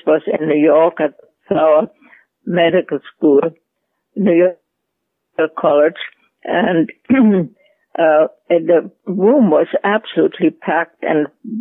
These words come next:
um, there was great excitement, and, uh, you know, it, it was decided to have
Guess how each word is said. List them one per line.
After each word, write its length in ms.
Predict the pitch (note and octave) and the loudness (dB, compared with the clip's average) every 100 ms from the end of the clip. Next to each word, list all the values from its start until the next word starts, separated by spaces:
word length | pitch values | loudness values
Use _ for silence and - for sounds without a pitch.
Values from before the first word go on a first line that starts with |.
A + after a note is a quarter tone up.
| E3+ E3 | 0 0
um, 220 | E3 F3+ - _ _ - | -2 -8 -12 _ _ -4
there 120 | F3 | 0
was 180 | E3+ F3 _ | 0 -2 _
great 360 | F#3+ A3+ D#4 | 0 2 0
excitement, 840 | - F3 - F3 C#3+ D3+ - E3 G3+ - _ _ _ - | -2 -4 -4 -4 -2 -4 -4 -2 -2 -6 _ _ _ -8
and, 580 | - F3 E3 F3+ C#3+ F3 | -2 0 0 0 -2 0
uh, 200 | F3+ D3 - | 2 0 -2
you 200 | F3+ F3+ | -2 -2
know, 200 | D3 C3+ | 0 0
it, 140 | C#3+ | 0
it 260 | - E3 - | -4 -6 -2
was 180 | D#3 E3 - | 0 0 -2
decided 600 | D#3 - D#3 D#3 D3+ D#3+ | -6 -2 -2 0 -2 -2
to 100 | E3+ | -4
have 280 | C#3+ D#3 D#3 | -2 -2 -4